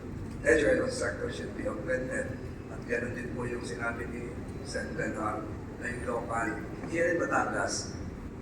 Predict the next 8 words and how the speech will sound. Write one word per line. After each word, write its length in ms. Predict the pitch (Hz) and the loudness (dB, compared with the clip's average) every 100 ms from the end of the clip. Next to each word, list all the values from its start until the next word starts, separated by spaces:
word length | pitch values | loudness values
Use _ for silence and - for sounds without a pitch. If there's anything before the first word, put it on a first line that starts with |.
| - - - | -8 -8 -6
tinulungan 560 | 147 147 147 147 139 139 | 2 8 10 10 8 6
ko 40 | - | 2
po 100 | 131 131 127 | 2 2 2
maitatag 680 | 131 135 127 131 131 131 123 | 2 2 2 4 4 2 0
yung 160 | - - - 1077 1077 - - - - - | 0 -2 -4 -4 -4 -6 -6 -6 -4 0
Liceo 880 | - - 139 135 135 - - - - - - - | 4 6 8 8 8 6 6 2 -2 -4 -4 -4
de 80 | - 120 | 0 2
Laurel, 480 | 110 - - - | 6 6 6 6